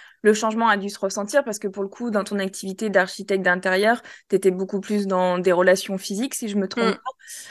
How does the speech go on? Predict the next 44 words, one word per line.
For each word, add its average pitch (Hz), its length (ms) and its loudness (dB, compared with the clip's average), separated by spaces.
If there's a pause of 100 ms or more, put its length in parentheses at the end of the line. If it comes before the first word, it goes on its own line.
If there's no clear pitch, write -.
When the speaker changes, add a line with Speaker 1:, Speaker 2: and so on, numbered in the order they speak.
(220)
Speaker 1:
et 175 160 0
pas 190 400 6
tant 220 320 2
digitalisé 190 800 -2
que 190 60 -10
ça. 247 200 -2
Du 202 120 -6
coup, 226 140 -8
comment 202 280 -2
t'as 208 180 2
fait 233 180 -2
pour 202 300 -2
reconstruire 202 580 4
les 190 140 4
choses, 254 420 0
pour - 460 -4
rebondir 214 640 2
avec, 185 320 2
euh, 185 200 4 (360)
bah, 170 180 2
ce - 160 -6
gros 185 300 -2
changement 208 360 -2
géographique 196 640 2
en 233 100 -2
fait, - 340 -6 (240)
et 190 80 -6
ce 208 100 -4
changement 202 300 4
même 208 160 6
de 202 100 6
pays 233 340 2
et 233 60 -2
de 196 100 6
langue ? 214 380 4 (1800)
Speaker 2:
Alors, 277 460 6
euh, 226 180 6
c'est 233 160 2
encore 254 300 4
en 302 100 6
cours 302 200 2
de, 269 300 0
de 220 140 -6
construction, 294 1040 2